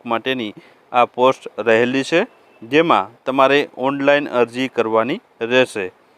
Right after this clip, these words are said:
પગાર ધોરણની વાત કરીએ તો અડતાલીસ હજાર એકસો ને સિત્તેર પગાર ધોરણ છે આમાં આપવામાં આવશે. અને અરજી કરવાની છેલ્લી તારીખની વાત કરીએ આઠ બે બે હજાર ચોવીસ, એટલે કે આઠ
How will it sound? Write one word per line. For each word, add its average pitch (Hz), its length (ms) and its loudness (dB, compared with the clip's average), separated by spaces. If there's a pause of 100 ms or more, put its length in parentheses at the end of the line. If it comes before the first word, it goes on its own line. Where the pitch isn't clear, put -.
(280)
પગાર 139 240 4
ધોરણની 151 380 2
વાત 147 240 2
કરીએ 147 220 0
તો 156 180 0
અડતાલીસ 147 500 0
હજાર 143 340 2
એકસો 123 340 -4
ને 135 140 -2
સિત્તેર 135 500 0 (440)
પગાર 139 340 2
ધોરણ 131 300 2
છે 139 140 0
આમાં 123 260 4
આપવામાં 113 520 0 (320)
આવશે. 123 380 0 (560)
અને 147 320 -2 (120)
અરજી 131 320 0
કરવાની 147 440 2
છેલ્લી 139 380 -4
તારીખની 131 440 -2
વાત 123 260 0
કરીએ 123 300 -4 (420)
આઠ 135 380 0 (160)
બે 131 220 0 (240)
બે 127 200 -2
હજાર 127 200 4 (100)
ચોવીસ, 131 300 -2
એટલે 113 160 -2
કે 139 200 -2
આઠ 135 480 2